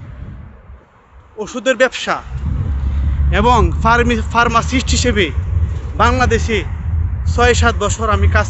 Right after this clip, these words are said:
করিয়াছি। সেই দৃষ্টিকোণ থেকে সৌদি আরবে আসার পরে আমি সর্বদাই এই এক্সারসাইজগুলো করার জন্য চেষ্টা করি।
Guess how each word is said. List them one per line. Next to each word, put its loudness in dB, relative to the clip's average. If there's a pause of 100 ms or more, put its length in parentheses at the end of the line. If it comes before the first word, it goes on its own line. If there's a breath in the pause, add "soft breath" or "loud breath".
করিয়াছি। -4 (1000)
সেই 2
দৃষ্টিকোণ -4
থেকে 2 (1120)
সৌদি 2
আরবে 4 (120)
আসার -2
পরে 4 (880)
আমি 2
সর্বদাই 0 (880)
এই 2
এক্সারসাইজগুলো -2 (100)
করার -2
জন্য -6 (920)
চেষ্টা -2
করি। -4